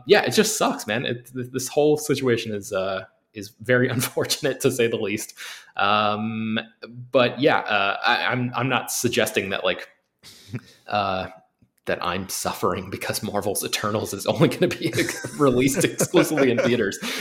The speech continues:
But, um, you know, it, it's, and, and I think, frankly, like, I'm okay with, uh, a forty-five day window if that is the, really the new normal that it seems like Hollywood is sort of embracing.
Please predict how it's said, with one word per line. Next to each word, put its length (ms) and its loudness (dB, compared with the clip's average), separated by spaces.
But, 220 10
um, 540 0
you 120 6
know, 100 8
it, 80 2
it's, 680 -4
and, 120 2
and 280 2
I 100 4
think, 320 -2
frankly, 400 4
like, 300 2
I'm 200 2
okay 460 2
with, 420 0
uh, 260 0
a 80 -2
forty-five 480 0
day 120 4
window 440 0
if 220 -6
that 180 0
is 280 -8
the, 280 -2
really 320 2
the 100 0
new 200 -2
normal 400 -2
that 100 0
it 140 -6
seems 300 -6
like 120 0
Hollywood 400 -2
is 80 -4
sort 140 -2
of 80 -8
embracing. 640 -6